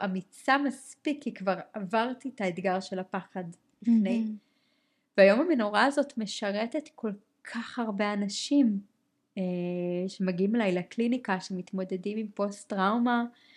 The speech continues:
Speaker 1: הלומי קרב, ואנשים בדיכאון שהיא באמת מצילה אותם, אבל גם זה דרש איזה
Speaker 2: <laughs>
Speaker 1: מקום מסוים של התגייסות, אה,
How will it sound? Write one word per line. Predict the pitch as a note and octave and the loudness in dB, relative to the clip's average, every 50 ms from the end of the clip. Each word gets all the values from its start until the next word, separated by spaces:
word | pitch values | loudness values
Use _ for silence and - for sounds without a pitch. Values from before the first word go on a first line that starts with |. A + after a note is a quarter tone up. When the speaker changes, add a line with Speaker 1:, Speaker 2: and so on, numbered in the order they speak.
| - _ _ - | -20 _ _ -6
Speaker 1:
הלומי | - F#3+ F#3+ F#3+ F#3+ G3 G3+ G3+ G3+ | -4 -2 0 0 0 0 -2 -2 -4
קרב, | - - A3 G3+ G3+ G#3+ A3+ A#3 A#3 A#3 A#3 A3+ G#3+ G3+ G3+ G3 F#3+ | -6 -6 -2 0 2 2 2 0 0 -2 -4 -4 -8 -12 -14 -12 -10
ואנשים | G3 - - G3+ G3 G3 G3 - - A3+ G#3+ G#3+ G3+ | -8 -6 -4 -4 -4 -4 -4 -6 -6 -6 -6 -4 -4
בדיכאון | A3+ G#3 G#3+ A3 A3 - - G#3 - G#3+ A3+ A#3 A3+ | -4 -4 -4 -6 -6 -6 -6 -4 -2 -2 -2 -4 -4
שהיא | - - G#3 | -6 -6 -6
באמת | F3 F#3 F#3 F#3+ A3 B3+ E4 E4+ E4+ - | -4 -4 -2 0 0 0 0 -2 -2 -2
מצילה | C#4 C4 B3 - - A#3 G#3+ A3 B3 | -4 -4 -4 -4 -4 -2 0 0 0
אותם, | C#4+ C#4+ C#4+ - F#3+ F3+ F3+ F3 | 0 0 -2 -4 -4 -4 -4 -4
אבל | F#3 F#3 | -4 -4
גם | G3 G3+ A3 B3+ C4+ B3+ | -2 0 -2 0 -2 -2
זה | A#3 - C4 C4 | -2 -2 -2 -2
דרש | A3+ G#3 G3 F#3+ G3 G#3+ C4+ C#4 - D#4 | 0 -2 0 2 2 2 2 0 -2 -4
איזה | C#4 A#3 G#3 G3+ F#3+ F#3 F#3 F#3 F#3 F#3+ _ - - | -4 -2 -2 -2 0 0 0 -2 -4 -6 _ -6 -4
Speaker 2:
<laughs> | B3+ A#3 A#3 B3 B3+ A3 B3+ B3 A3+ A3+ | -4 0 4 4 4 4 4 2 2 0
Speaker 1:
מקום | A3+ G#3+ - C4+ A#3 B3 E4 | 0 2 2 2 2 2 2
מסוים | E4 - - B3 A3 B3 D4 | 0 0 2 4 4 4 4
של | - F4 | 2 2
התגייסות, | C#4 G#3 F3+ F3+ G#3+ G3+ G#3 G#3 - - - - E4+ A4 A4+ - - - | 2 2 2 2 2 2 2 2 -2 -4 0 0 2 2 0 -4 -6 -6
אה, | - - A3 A3 G#3+ G#3 G3+ G3 G3 G3+ G3 G3 G3 G3 G3 | -4 -2 0 0 0 0 0 2 2 2 2 2 2 0 0